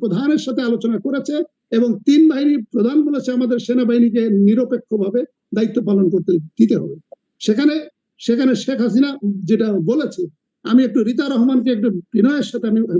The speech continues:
বলছি, আপনি, আপনি রাজনীতি করেন, আপনি বড় রাজনীতিবিদ, আহ, ওই যে বড় রাজনীতিবিদ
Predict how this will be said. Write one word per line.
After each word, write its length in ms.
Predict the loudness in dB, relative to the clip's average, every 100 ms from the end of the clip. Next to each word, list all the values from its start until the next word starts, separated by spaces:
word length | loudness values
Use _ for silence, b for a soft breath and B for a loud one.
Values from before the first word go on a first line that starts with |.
| -2
বলছি, 220 | -2 -2 -2
আপনি, 100 | 0 -2 -4 _ _ -4
আপনি 180 | 0 2
রাজনীতি 400 | 2 0 0 0
করেন, 200 | 0 0 0
আপনি 120 | 2 2
বড় 100 | 2 0 0
রাজনীতিবিদ, 500 | 2 2 4 4 2 -2 -6
আহ, 100 | -4 0
ওই 40 |
যে 40 | 2
বড় 100 | 2 0
রাজনীতিবিদ 440 | 0 0 2 2